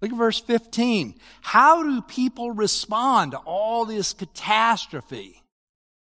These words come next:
Well, I love the list here. Kings, great men, commanders, the rich, the strong, slaves, freemen. What do they do?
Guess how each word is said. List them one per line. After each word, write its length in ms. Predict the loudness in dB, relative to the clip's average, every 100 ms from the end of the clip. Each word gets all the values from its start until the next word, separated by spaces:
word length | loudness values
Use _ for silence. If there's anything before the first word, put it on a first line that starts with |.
| _ _ _ _ _ _ _ _ _
Well, 140 | -8
I 20 | -4
love 420 | 0 0 0 -2
the 80 | -4
list 460 | 0 0 -2 -4
here. 300 | -6 -6 -10 _
Kings, 960 | -6 2 2 2 -2 -12 -16 -8 -8 -8 _ _ _ _ -8
great 440 | 0 2 2 0
men, 580 | 2 2 2 -4 -12 -20 _ _ _ _
commanders, 960 | -8 -4 2 4 6 4 -2 -10 -14 -20 _ _ -10
the 100 | -8
rich, 720 | 0 2 2 -2 -12 -16 -12
the 100 | -8
strong, 840 | -8 -6 0 4 4 4 0 -8 -20 _ _ _ _
slaves, 1040 | -2 0 4 6 6 2 -2 -6 -12 -14 -14 _ -10
freemen. 720 | -4 0 2 0 -2 -6 -18 _ _ _ _ _ _ _ _ _ _ _ _ _ _ _
What 120 | -2
do 80 | 0
they 160 | 0 0
do? 480 | 2 2 2 -4